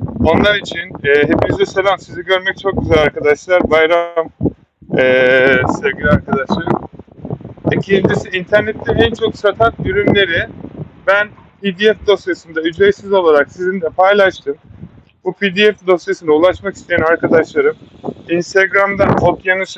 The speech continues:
Akın Yılmaz hesabından bana ulaşabilir ve böylelikle,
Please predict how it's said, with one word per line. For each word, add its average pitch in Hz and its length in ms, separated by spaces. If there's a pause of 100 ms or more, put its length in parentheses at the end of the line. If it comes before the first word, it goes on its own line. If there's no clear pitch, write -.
(100)
Akın - 180
Yılmaz 180 540
hesabından 175 760 (160)
bana 180 320
ulaşabilir 170 920 (560)
ve 151 160
böylelikle, 180 760